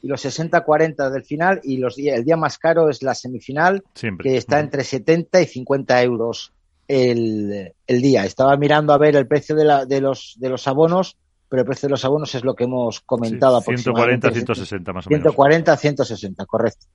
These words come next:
Speaker 2: Ujú.
Speaker 1: Eso es, así que ahora ya me imagino que empezarán a, a volar, porque yo acá, en cuanto lo he visto, he empezado a mandar mensajes y ya la primera vez que he intentado meterme en la página web ya me estaba dando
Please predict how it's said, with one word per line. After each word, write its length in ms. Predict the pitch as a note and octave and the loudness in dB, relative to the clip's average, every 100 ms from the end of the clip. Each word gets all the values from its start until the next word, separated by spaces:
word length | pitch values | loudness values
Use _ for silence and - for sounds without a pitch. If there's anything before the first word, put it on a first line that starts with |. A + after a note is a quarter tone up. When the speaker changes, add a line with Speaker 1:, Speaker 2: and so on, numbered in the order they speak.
| _ A2 | _ -18
Speaker 2:
Ujú. 200 | F2 G#2 | -16 -4
Speaker 1:
Eso 220 | C3 A#2+ | -2 -2
es, 60 | A2 | -4
así 180 | A2 | -4
que 80 | A2 | 2
ahora 200 | C3+ D3+ | 6 6
ya 120 | D#3 | 6
me 80 | E3+ | 6
imagino 300 | D3+ - D3 | 2 0 -2
que 80 | D3 | 0
empezarán 400 | C#3+ B2+ C3+ D3 | -2 0 0 2
a, 400 | C#3+ C3+ B2 A2+ _ _ _ _ _ - | 2 2 0 -6 _ _ _ _ _ 0
a 100 | C#3+ | 2
volar, 400 | D3+ F3+ B2+ G2+ | 6 4 2 -6
porque 640 | A#2 B2 A#2+ B2 A#2+ A#2 | -8 -4 -2 -2 -2 -4
yo 120 | B2+ C#3+ D3 C#3 | -2 -2 0 -2
acá, 240 | D3 C3+ | -2 -4
en 120 | C#3+ | -6
cuanto 260 | B2 C3+ C#3+ | -6 -4 4
lo 120 | E3 | 4
he 20 | |
visto, 400 | F3+ G3 - G3+ | 4 2 2 2
he 40 | F#3 | 4
empezado 280 | D#3+ D3 | 0 -2
a 40 | D#3+ | -4
mandar 340 | D#3+ D#3+ D#3 | -4 -2 -2
mensajes 460 | D3+ C#3+ E3+ E3+ C#3+ | -4 -4 -4 -4 -4
y 40 | |
ya 340 | C3+ D3 C#3+ C3+ - - _ - | 0 4 4 0 -8 -20 _ -4
la 120 | C3 | 0
primera 280 | D3 D#3+ F3 | 2 6 4
vez 100 | E3+ | 4
que 100 | F3 | 0
he 40 | |
intentado 340 | E3+ D#3+ E3 | 0 2 0
meterme 320 | D#3+ D3+ D3+ D3+ | 0 -2 -2 -2
en 40 | |
la 100 | C#3 | -2
página 340 | D3 - D3+ | -4 -4 -4
web 240 | C#3 E3 E3+ | 0 0 2
ya 80 | D3 | 0
me 80 | |
estaba 320 | C3 - C3 B2 | -2 -4 -2 -2
dando 640 | B2 A#2+ A#2+ A#2 G#2+ | -4 -2 -2 -2 -4